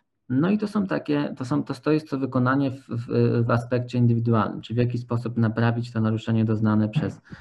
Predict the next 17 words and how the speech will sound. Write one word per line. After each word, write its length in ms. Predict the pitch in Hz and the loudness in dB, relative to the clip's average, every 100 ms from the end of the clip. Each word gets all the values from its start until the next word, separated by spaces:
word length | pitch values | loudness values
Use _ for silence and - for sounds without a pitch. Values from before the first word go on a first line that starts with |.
| - | -20
skarżącego. 800 | - - 117 113 110 107 135 175 | -8 0 2 2 0 -2 0 0
No 160 | - 139 | 0 2
ale 100 | 160 | 2
oprócz 180 | 170 - | 0 -4
tego 160 | 151 | -2
mamy 120 | 151 147 | -2 -2
ten 140 | 143 | -4
aspekt 380 | 123 123 123 127 | -2 -4 -4 -4
generalny, 540 | 127 123 117 107 123 | 0 4 4 4 0
czyli 180 | - 123 | -2 -4
co 140 | 123 127 | -2 0
zrobić, 400 | 120 123 127 - | 2 2 0 -4
żeby 200 | 113 113 | -4 -2
takich 360 | 107 113 117 - - - - | -2 -2 -6 -8 -20 -14 -2
naruszeń 540 | 123 123 123 123 120 | 2 2 2 2 2
w 60 | 120 | 2
przyszłości, 840 | 120 - 113 110 - 120 117 | -4 -2 0 0 -4 -2 -2